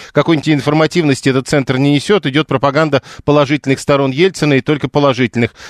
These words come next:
А что такое информативность, которую несет центр? Как вы определяете ее? Э, семь три семь три девяносто четыре восемь,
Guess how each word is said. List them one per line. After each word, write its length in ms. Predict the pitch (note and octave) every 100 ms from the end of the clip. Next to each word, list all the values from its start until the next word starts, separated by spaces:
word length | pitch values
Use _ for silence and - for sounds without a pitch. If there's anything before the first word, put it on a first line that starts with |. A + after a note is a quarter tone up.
| -
А 80 | C3
что 120 | G3+
такое 260 | G#3+ E3+
информативность, 960 | C#3+ D3+ - C3+ C#3 C3+ G3 F#3+ C#3 -
которую 360 | C3+ C#3+ D#3 C#3
несет 380 | C3+ - C3+
центр? 420 | - B2+ F#2+ - - _ _ -
Как 200 | C#3 -
вы 100 | C#3
определяете 800 | - A#2+ G2+ B2+ A2+ E2+ - -
ее? 200 | A#1+ - _ - -
Э, 220 | G#2+ B2+ B2
семь 300 | - F3+ F3
три 220 | A3 A#3
семь 340 | - E3+ E3
три 220 | D3 G3+ G3
девяносто 460 | C#3 D3+ F3 -
четыре 380 | - - E3+ D#3
восемь, 320 | C3 B2 C3